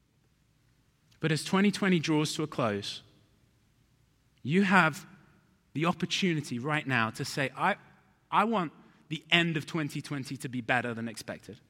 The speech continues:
not worse than expected." And the way that you can do that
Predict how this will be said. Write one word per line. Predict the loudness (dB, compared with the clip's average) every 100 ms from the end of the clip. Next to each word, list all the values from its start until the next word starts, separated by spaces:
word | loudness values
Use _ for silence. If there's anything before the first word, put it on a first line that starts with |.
| _ _ _ _ _ -4
not | -2 -2
worse | -2 -4 -8 -10 -14 _ _ _ _
than | -8
expected." | -8 -10 -12 -16 -20 -20 _ _ _ _ _ _ _ _ _ _
And | -2
the |
way | 2 6 6
that | 6
you | 2 -2
can | -2 -2
do | -2
that | -2 -4